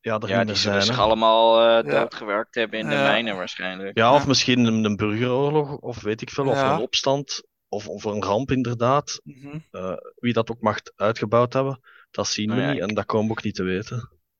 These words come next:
Speaker 2: ik heb even de Star Wars punt com episode guide inderdaad erbij gepakt. Er staat inderdaad, hè, flashbacks, nou ja, wat,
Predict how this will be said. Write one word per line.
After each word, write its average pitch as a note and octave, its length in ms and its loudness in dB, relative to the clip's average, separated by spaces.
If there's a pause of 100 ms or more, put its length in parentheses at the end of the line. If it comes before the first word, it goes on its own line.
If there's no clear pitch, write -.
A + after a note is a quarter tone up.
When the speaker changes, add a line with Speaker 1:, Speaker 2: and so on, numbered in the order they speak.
(140)
Speaker 2:
ik A2+ 160 -12
heb G#2+ 100 -12
even C3 240 -2
de C3 80 -2
Star B2 340 4
Wars B2 200 2
punt - 260 -10
com A2+ 340 -6
episode A2 500 -8
guide G2+ 340 -2
inderdaad G2+ 300 -6
erbij G#2 340 -4
gepakt. - 500 -10
Er G2+ 60 -10
staat A2 320 -4
inderdaad, A2 680 -4
hè, B2 400 -2
flashbacks, - 1000 -2
nou B2+ 140 -2
ja, A2+ 100 2
wat, G#2+ 140 -4